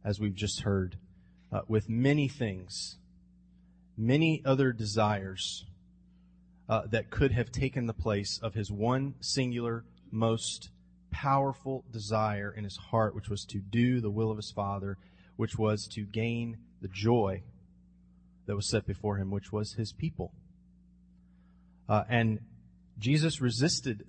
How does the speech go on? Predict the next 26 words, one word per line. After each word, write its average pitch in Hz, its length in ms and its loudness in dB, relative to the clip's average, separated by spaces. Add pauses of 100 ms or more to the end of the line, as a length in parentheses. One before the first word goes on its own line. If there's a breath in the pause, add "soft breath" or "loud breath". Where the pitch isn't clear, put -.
the 107 100 0
devil. 95 340 -2
You'll 101 180 -2
recall 123 680 2
in 120 140 -6
the 110 60 -2
desert, 123 580 4
being 110 220 -4
tempted 135 340 2
forty 135 360 2
days, 135 580 0 (460 soft breath)
he 135 200 2
was 110 300 4
offered 123 540 2
all 139 420 0
kinds 120 800 -4
of 107 500 -2 (720)
other 139 280 8
things 104 880 -4 (920)
to 110 520 0 (500)
put 151 160 10
his - 460 0 (580)
self-control 131 800 4
out 110 160 6
of 101 140 -2
order. 98 320 -2